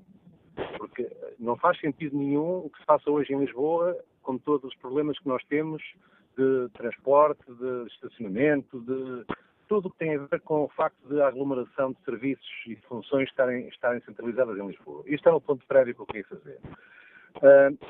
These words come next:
e tudo isto começa porque realmente, ah, o governo está em Lisboa, todos os ministérios estão em Lisboa, os, os órgãos de comunicação social estão, estão todos em Lisboa, salvo três,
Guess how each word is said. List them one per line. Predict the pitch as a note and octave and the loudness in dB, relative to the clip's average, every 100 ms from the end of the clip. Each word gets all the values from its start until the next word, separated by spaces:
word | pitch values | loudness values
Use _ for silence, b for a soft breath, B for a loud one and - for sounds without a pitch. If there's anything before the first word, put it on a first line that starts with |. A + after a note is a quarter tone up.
| - | -12
e | F#3 | -12
tudo | - G#3 | -10 -8
isto | A3 - | -8 -4
começa | F3+ D#3+ D3+ D#3+ | 0 2 0 -4
porque | - D#3+ D#3+ | -10 -8 -2
realmente, | D#3 D#3+ D3+ - - | 0 -2 -4 -8 -6
ah, | - - - D3+ D3 C#3+ - - - | -4 0 10 12 12 8 2 -6 -6
o | |
governo | E3+ F3+ F#3+ F3 | -4 0 0 0
está | E3+ | -4
em | D#3 | -2
Lisboa, | D3 B2 C3+ C#3 C#3+ _ _ - | -6 -4 -4 -4 -6 _ _ 0
todos | G3 D3+ | 0 0
os | D3 | -6
ministérios | E3 D3+ D#3 C#3+ C#3 | -6 -4 0 0 0
estão | C#3+ | -4
em | C3 B2+ | -6 -8
Lisboa, | - B2 C3+ C3+ C3+ _ b b b b - - | -8 -2 -2 -2 -8 _ b b b b -18 -10
os, | - - | -6 -4
os | - E3+ | -2 2
órgãos | G3+ F#3 | 2 0
de | |
comunicação | F#3+ F3+ E3 F3+ E3+ | -4 -6 -4 -4 -4
social | - E3 | -2 0
estão, | D#3 E3+ D#3 - - | 0 -4 -6 -10 -12
estão | - E3+ D3 | -4 -2 -2
todos | G#3+ G3 C#3+ | 0 -2 -2
em | D3 | -4
Lisboa, | B2 C#3 D3 - | -4 -2 -2 0
salvo | D3 A#2 | 0 -2
três, | - C3 D3 | -10 -10 -12